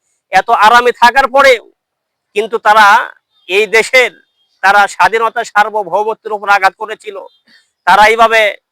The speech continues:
মানুষের গণ অধিকার, তাদের স্বাধীনতাকে তারা হরণ করেছিল।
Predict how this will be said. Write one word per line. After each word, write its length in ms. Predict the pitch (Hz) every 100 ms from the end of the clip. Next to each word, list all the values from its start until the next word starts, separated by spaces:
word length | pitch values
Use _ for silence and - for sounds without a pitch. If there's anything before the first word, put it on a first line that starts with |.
| _ _ _ _ -
মানুষের 500 | 185 220 233 226 208 - -
গণ 260 | 160 208
অধিকার, 520 | 220 220 233 247 220 180 _ _ -
তাদের 260 | 190 208
স্বাধীনতাকে 600 | 202 185 202 247 247 233 226
তারা 180 | 233
হরণ 280 | 202 220 240
করেছিল। 420 | 240 240 233 247